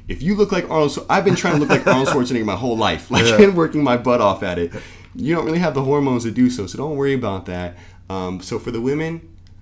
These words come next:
Speaker 1: same thing. Like, you know, and aesthetically speaking, women on average like to focus on leg aesthetics more.
Speaker 2: Mm-hmm.
Speaker 1: Guys are, like, upper body. But regardless, you should be holistic in your training,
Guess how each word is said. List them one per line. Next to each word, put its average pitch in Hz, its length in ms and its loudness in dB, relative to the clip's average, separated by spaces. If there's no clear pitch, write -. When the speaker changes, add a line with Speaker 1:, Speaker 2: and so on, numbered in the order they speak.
Speaker 1:
same 120 300 -6
thing. 76 380 -14
Like, 127 180 -6
you 135 320 -10
know, 127 160 -4
and 123 280 -4
aesthetically 127 500 -6
speaking, 104 580 -10
women 113 520 -6
on 98 180 -8
average 98 540 -8
like 87 200 -6
to 85 400 -10
focus 98 340 -8
on 82 320 -8
leg 85 360 -8
aesthetics 98 500 -10
more. 107 200 -4
Speaker 2:
Mm-hmm. - 520 -12
Speaker 1:
Guys 82 300 -8
are, 80 60 -12
like, 76 260 -14
upper 90 220 -12
body. 92 400 -12
But 123 80 -6
regardless, 98 640 -6
you 90 80 -10
should 87 220 -8
be 92 140 -10
holistic 82 680 -12
in 87 120 -8
your 76 100 -10
training, 73 480 -12